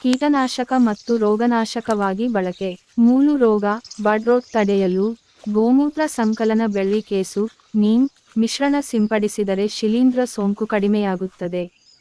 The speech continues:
ಹೆಪ್ಪುದಳ್ಳಿ ಕೀಟ ನಿಯಂತ್ರಣ, ಗೋಮೂತ್ರ ಸಂಕಲನ, ಬೆಳ್ಳುಳ್ಳಿ ರಸ ಸಂಕಲನ, ಮೆಣಸಿನ ರಸ ಬಳಸಿ ಸಿಂಪಡಿಸಿದರೆ ಹುಳಗಳು ಮತ್ತು ಕೀಟಗಳು ದೂರವಾಗುತ್ತವೆ. ಆರು,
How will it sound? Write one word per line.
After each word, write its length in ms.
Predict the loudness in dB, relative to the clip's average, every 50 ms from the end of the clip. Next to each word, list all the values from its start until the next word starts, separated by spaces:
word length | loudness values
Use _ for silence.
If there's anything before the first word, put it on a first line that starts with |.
| _ _ _ _ _ _ _ _
ಹೆಪ್ಪುದಳ್ಳಿ 640 | _ -4 -4 -2 -4 -2 0 2 2 2 2 0 -2
ಕೀಟ 300 | -2 0 -2 0 0 2 4
ನಿಯಂತ್ರಣ, 680 | 4 4 4 2 2 2 0 0 0 -2 -2 -2 -2 -4 -6 -8 -12 _ _ -4
ಗೋಮೂತ್ರ 520 | 0 0 2 4 4 4 4 2 0 -2 -4
ಸಂಕಲನ, 560 | -4 -2 -2 -2 -2 -2 0 0 0 2 2 0
ಬೆಳ್ಳುಳ್ಳಿ 540 | 0 -2 -2 0 2 2 2 2 2 0 0
ರಸ 240 | 0 -2 -4 -4 -6 -6
ಸಂಕಲನ, 540 | -4 -2 -2 -2 0 0 0 0 0 0 0
ಮೆಣಸಿನ 500 | 0 0 0 0 -2 -2 -2 -2 0 0 0 0
ರಸ 260 | -2 -4 -4 -4 -4 -2
ಬಳಸಿ 440 | 0 0 -2 -2 -2 -4 -4 -6
ಸಿಂಪಡಿಸಿದರೆ 800 | -4 -2 -2 -2 0 0 0 -2 -2 -2 -4 -2 -2 -2 -2 -2
ಹುಳಗಳು 460 | -2 -2 0 0 0 0 2 2 2 2
ಮತ್ತು 360 | 2 0 0 -2 -4 -6 -4
ಕೀಟಗಳು 560 | -2 -2 -2 -2 -2 -2 0 -2 -2 0 2
ದೂರವಾಗುತ್ತವೆ. 920 | 2 2 2 2 0 0 -2 -2 -4 -6 -8 _ -8 -8 -6 -6 -8 -8 -10 _ -20 _ _ _ _ _ _ _ _ _ _ _ 0
ಆರು, 420 | 2 2 4 4 2 2 0 -2